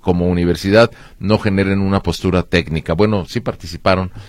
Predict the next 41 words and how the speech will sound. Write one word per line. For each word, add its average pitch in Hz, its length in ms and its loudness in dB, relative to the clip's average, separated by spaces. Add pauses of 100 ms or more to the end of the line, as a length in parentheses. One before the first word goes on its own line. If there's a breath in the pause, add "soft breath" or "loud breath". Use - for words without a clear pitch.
(100)
estudiantes 92 520 0
de 87 100 2
la 82 100 4
Universidad 80 720 0
de 76 180 -4
Guadalajara 73 540 -2
el 73 80 -6
día 78 120 0
de 85 120 0
ayer. 127 280 0 (380 loud breath)
Felipe 104 340 4
Lomelí, 95 400 4
"Que 113 140 0
no 104 100 0
nos 107 160 -4
extrañe 101 400 -2
la 90 140 0
posición 80 400 -4
de 90 60 2
la 85 100 2
U 90 80 2
D 90 80 0
G 95 120 -2
contra 82 320 -2
la 78 140 -2
reforma 95 360 -4
judicial. 85 460 0 (380 loud breath)
Fue 110 140 6
la 113 100 8
misma 110 320 0
que - 80 -4
tuvo 104 260 -2
cuando 90 300 0
no 92 100 2
apoyó 92 280 2
el 90 80 2
movimiento 85 480 0
del 80 140 -2
sesenta 71 440 -6
y 67 100 -6
ocho". - 280 -12